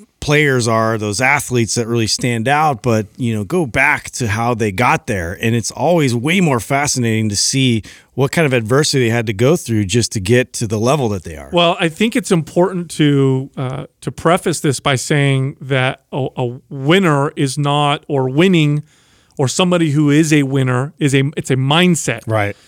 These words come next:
Speaker 2: It's
Speaker 1: Mm-hmm.
Speaker 2: not the winning competitions. Like, somebody who wins all the time, like, literally first place, you know, and whatever, or maybe it comes easy to them.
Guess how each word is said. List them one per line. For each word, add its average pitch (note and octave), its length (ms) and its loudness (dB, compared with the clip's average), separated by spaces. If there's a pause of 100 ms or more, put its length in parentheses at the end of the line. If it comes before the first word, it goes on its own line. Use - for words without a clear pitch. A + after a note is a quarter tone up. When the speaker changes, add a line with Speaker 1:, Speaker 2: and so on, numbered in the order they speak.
(100)
Speaker 2:
It's C3+ 260 0
Speaker 1:
Mm-hmm. E3 100 -2
Speaker 2:
not E3 440 0
the C#3+ 380 2
winning D3+ 480 2
competitions. C3+ 880 -2
Like, C#3+ 100 -6
somebody A3 280 2
who G3+ 80 2
wins E3 360 0
all D#3 120 2
the D3 100 0
time, C#3+ 340 0
like, A#2+ 200 -2 (320)
literally C#3+ 640 2 (300)
first C#3 320 -2
place, C3+ 560 0
you C#3+ 80 -6
know, B2 260 -2
and A2+ 100 -6
whatever, C3 440 -2
or C3+ 100 -4
maybe C#3+ 220 2
it D3 60 -2
comes C3+ 220 0
easy C#3 200 0
to C3 40 -2
them. C3+ 320 0